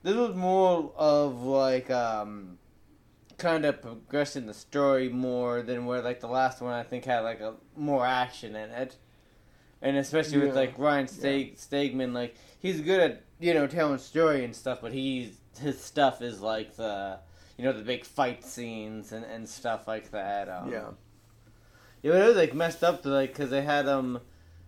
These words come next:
Speaker 1: when they were kids, they, uh, come over to the normal ward
Speaker 2: Right.
Speaker 1: on nine eleven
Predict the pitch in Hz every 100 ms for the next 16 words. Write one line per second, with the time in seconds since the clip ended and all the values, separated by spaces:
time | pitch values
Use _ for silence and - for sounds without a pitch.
0 | - 143 151 139 131 - 165 156 143 120
1 | 123 139 135 131 131 123 - - - -
2 | - - 127 131 113 107 107 117 175 160
3 | 156 135 135 143 131 135 151 156 139 131
4 | 131 127 127 127 131 117 - - - -
5 | - - 160 151 143 135 123 127 147 165
6 | 165 156 139 147 160 135 135 127 123 123